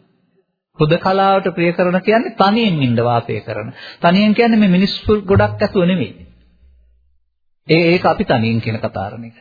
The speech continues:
දැන් මොකද සූත්‍ර දේශනාවල වෙනවා ඒකෝ ූපකට්ටෝ කියලා පද දෙකක්.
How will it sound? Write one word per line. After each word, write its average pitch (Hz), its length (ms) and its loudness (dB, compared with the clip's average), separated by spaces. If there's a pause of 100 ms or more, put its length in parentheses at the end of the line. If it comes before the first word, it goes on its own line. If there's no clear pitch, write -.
දැන් 131 220 2
මොකද 120 240 0 (120)
සූත්‍ර 151 340 0
දේශනාවල 185 440 0
වෙනවා 202 320 2
ඒකෝ ූපකට්ටෝ 185 420 4 (680)
කියලා 202 200 2
පද 175 200 0
දෙකක්. 185 160 0